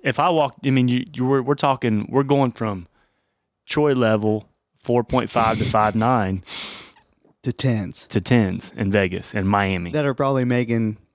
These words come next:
Speaker 2: two hundred thousand dollars a year.
Speaker 1: Probably more, if not that. You know what I mean?
Speaker 2: Yeah.
Speaker 1: So I just wanna experience it one time. I would love to see a stripper that actually knows what she's doing and she's actually hot.
Speaker 2: That's, I mean, that's, I think it would be worth a couple bucks.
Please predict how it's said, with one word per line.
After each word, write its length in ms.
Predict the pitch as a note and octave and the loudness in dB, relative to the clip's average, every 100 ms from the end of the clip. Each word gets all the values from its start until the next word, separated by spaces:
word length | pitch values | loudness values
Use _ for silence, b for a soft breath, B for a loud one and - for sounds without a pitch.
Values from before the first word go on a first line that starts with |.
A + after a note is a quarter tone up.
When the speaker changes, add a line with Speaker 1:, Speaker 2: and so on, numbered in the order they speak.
| - | -6
Speaker 2:
two 140 | C3+ | -2
hundred 240 | B2 A#2 A2 | 0 0 2
thousand 320 | A#2 A2+ A2 | 2 2 2
dollars 300 | A2 G#2+ G2+ | 2 2 0
a 60 | |
year. 360 | G2+ G2 F2+ - _ _ | 0 0 -4 -8 _ _
Speaker 1:
Probably 360 | - G2+ G2 G2+ | -6 -4 -2 -2
more, 340 | G2 F#2 - - | -4 -6 -10 -12
if 180 | G2+ - | -10 -6
not 200 | F#2 F2+ | -8 -6
that. 260 | F#2+ - - _ _ _ - | -8 -8 -14 _ _ _ -2
You 80 | |
know 120 | G2+ G2 | 2 2
what 60 | |
I 40 | F#2+ | 2
mean? 220 | F#2+ F2+ - | 0 -4 -6
Speaker 2:
Yeah. 220 | G2+ G2 E2+ _ _ _ | -2 -2 -4 _ _ _
Speaker 1:
So 180 | - D3 C#3 | -6 -2 0
I 80 | E3+ | 0
just 160 | F#3+ | 0
wanna 160 | G3 F#3+ | 2 2
experience 400 | F3 - D#3+ B2 | 0 2 0 2
it 60 | A#2 | 2
one 140 | A2+ | 2
time. 200 | A2 G#2 | 0 0
I 100 | A2 | 2
would 120 | B2+ | 2
love 220 | B2 C3+ | 2 0
to 80 | B2+ | 0
see 200 | - C3 | -2 0
a 60 | B2 | 0
stripper 340 | - C3 B2 | 0 -2 0
that 100 | A2 | 0
actually 280 | G#2+ A#2 A#2+ | 0 -2 -2
knows 260 | A2 A#2 A#2 | 2 2 2
what 120 | A#2+ | 0
she's 200 | A#2 G#2 | -2 0
doing 220 | A#2 A2+ | 2 2
and 100 | G#2+ | 0
she's 180 | - G2 | -4 -2
actually 340 | G2+ - G2+ | -2 -2 -4
hot. 280 | F2+ E2+ - _ _ _ _ - | -2 -4 -6 _ _ _ _ -14
Speaker 2:
That's, 240 | C3+ - | -14 -12
I 140 | A2+ A#2+ | -4 0
mean, 200 | C3 A#2+ | 2 2
that's, 300 | C3 - - - _ _ _ _ | 0 -4 -16 -20 _ _ _ _
I 120 | A2 | -6
think 200 | C#3 F3+ | -2 2
it 40 | D3+ | 2
would 80 | A#2+ | 2
be 80 | A2+ | 2
worth 240 | G#2+ G#2 | 2 -2
a 20 | |
couple 240 | - G#2 G2 | 0 0 0
bucks. 460 | G2 G#2 - - | -2 -6 -8 -18